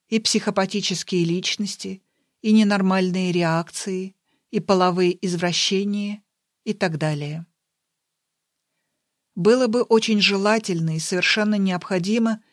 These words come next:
найти и для этой группы случаев соматическую базу или хотя бы определенные соматические корреляции. В этом отношении делаются многочисленные и исключительные попытки.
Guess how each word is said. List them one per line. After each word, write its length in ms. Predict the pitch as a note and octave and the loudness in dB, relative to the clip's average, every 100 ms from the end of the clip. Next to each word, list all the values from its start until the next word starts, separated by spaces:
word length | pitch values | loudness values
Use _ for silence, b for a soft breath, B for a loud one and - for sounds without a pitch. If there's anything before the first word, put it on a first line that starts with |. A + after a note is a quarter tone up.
| b | b
найти 540 | F#3+ F#3+ F#3 - A#3 - _ | -2 0 0 -2 -4 -6 _
и 100 | B3 | -2
для 320 | A3+ B3 A#3 | 2 4 4
этой 220 | F3 - | 2 -2
группы 400 | E3+ F#3 E3+ - | -2 -2 -2 -4
случаев 640 | E3+ G3 A3+ A3+ A#3 A3 _ | -6 0 -2 -2 -6 -8 _
соматическую 920 | - - G3 F3+ F3+ F#3+ G3+ - G3 F3+ | -6 -2 0 0 -2 -4 -6 -4 -2 0
базу 540 | E3 F3 E3 F3+ G3 - _ _ _ _ _ | 2 2 2 -6 -14 -20 _ _ _ _ _
или 180 | A#3 B3 | -2 0
хотя 400 | A3 G3+ F#3+ G3 | 0 0 2 0
бы 140 | G3 | 0
определенные 840 | G3+ - G3 F3 F#3 F3+ G3 G3 F#3+ | -2 -4 -2 0 0 0 0 -2 -4
соматические 760 | - F#3 F3 F#3 F3 F3+ - F3 | -4 -2 -2 -4 -6 -6 -6 -4
корреляции. 960 | F#3+ F3+ F3 D#3+ D#3+ - E3 F3+ F#3+ - _ _ _ _ _ _ _ _ _ _ _ _ _ | -2 -2 -2 -4 -6 -12 -12 -12 -16 -20 _ _ _ _ _ _ _ _ _ _ _ _ _
В 100 | E3+ | -2
этом 240 | A3+ D4 C4 | 0 2 2
отношении 720 | B3 A#3 A3+ - A3 B3 B3+ | 2 2 2 2 2 2 0
делаются 560 | G3 G3+ G3+ G3+ - G3 | 2 2 2 2 0 -2
многочисленные 880 | F#3+ G3 F#3+ A#3 A3+ - A3 G#3+ G#3+ | 0 0 -2 -2 -4 0 2 2 0
и 160 | G#3 | -2
исключительные 800 | F#3+ - G3 - G#3+ A3 G#3 G3+ | -4 -2 -4 -2 -2 -2 -2 -2
попытки. 720 | G3+ G3+ G3+ E3+ - E3+ F3+ | -4 -2 -2 -4 -6 -16 -16